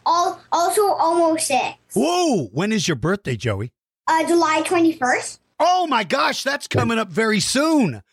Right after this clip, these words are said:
Speaker 2: Wow, so you're six years old. Now, do you have a job somewhere?
Speaker 1: No.
Speaker 2: No? You mean you're still living at home and you're almost six years old, Joey?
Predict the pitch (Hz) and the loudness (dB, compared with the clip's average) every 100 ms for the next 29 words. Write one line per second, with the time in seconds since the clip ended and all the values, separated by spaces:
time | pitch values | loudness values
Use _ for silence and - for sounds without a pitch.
0 | _ _ _ _ _ 117 151 180 165 127 | _ _ _ _ _ -4 0 2 2 2
1 | - 147 131 160 170 - 226 226 - 196 | 0 -2 0 0 0 -2 -4 -4 0 0
2 | 131 180 135 107 135 131 127 151 135 147 | 2 2 0 -4 -4 -2 0 0 2 0
3 | 131 104 135 165 156 185 170 180 202 _ | -2 0 0 0 -4 -6 -4 -6 -8 _
4 | _ _ _ _ _ _ _ _ _ - | _ _ _ _ _ _ _ _ _ -6
5 | 233 233 240 226 226 254 294 427 330 320 | 0 2 4 2 0 0 0 2 4 2
6 | 269 - _ _ - 247 359 339 320 285 | 0 -4 _ _ -2 0 2 2 2 2
7 | 247 - - 226 254 226 208 226 208 165 | 2 0 0 0 2 0 2 2 0 0
8 | 175 175 185 - 185 185 170 - 165 160 | 0 2 0 0 0 2 0 0 0 0
9 | 147 - - 165 - 160 139 127 123 131 | 0 -2 -4 -4 -6 -2 0 2 0 -2
10 | 117 120 120 | -6 -8 -10